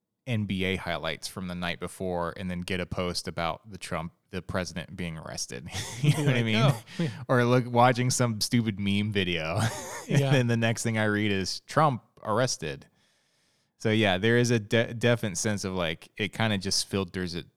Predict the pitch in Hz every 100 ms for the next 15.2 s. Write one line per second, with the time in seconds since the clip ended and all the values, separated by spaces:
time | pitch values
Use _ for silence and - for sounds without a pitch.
0 | - 95 - 85 76 78 64 69 - 160
1 | 117 87 87 - - 82 95 90 78 82
2 | _ _ _ 104 98 80 98 95 - 95
3 | 85 107 107 120 117 98 110 107 98 87
4 | - - _ _ _ _ _ _ _ -
5 | - - _ - 101 104 98 90 95 101
6 | 82 78 76 85 67 60 71 - _ _
7 | _ _ - 170 135 135 147 - - -
8 | 214 214 247 262 254 _ - 208 208 185
9 | 147 151 - 175 170 139 156 202 202 180
10 | 202 170 143 160 175 180 180 175 180 175
11 | 175 175 180 180 _ _ - 151 180 202
12 | 202 196 160 143 - 156 147 139 139 135
13 | 135 135 147 151 139 139 147 156 156 139
14 | 123 135 165 156 117 113 127 135 120 123
15 | 123 -